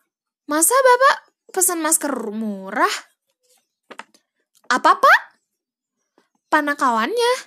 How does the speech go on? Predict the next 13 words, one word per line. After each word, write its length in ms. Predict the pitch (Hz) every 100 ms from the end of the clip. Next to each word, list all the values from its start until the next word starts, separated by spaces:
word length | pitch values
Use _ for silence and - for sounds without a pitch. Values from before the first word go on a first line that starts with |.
| _ _ _ _ _ _ _ - _ _
Berapa 320 | 285 285 285 277
banyak, 260 | 285 403 -
Pak? 200 | 539 698 - _ _ _ _ _ _ _ _ _ _ _ 381
Lima 160 | 427 427
ratus 280 | 440 -
buah. 360 | 370 403 480 554 - _ _ _ _ _ _ _ _ _ - -
Seratus 400 | - 453 494 539
dulu. 360 | 415 494 571 554 698 - _ _ _ _ _ _ _ _ _ _ _ _ _ _ _
Iya, 260 | - 285 330
Pak 220 | 453 466
Boyo. 360 | 392 392 427 605 - _ _ _ _ _ _ _
Apa? 600 | 277 285 440 640 - - _ _ _ _ _ _ _
Sanggup? 720 | - 311 294 381 311 381 -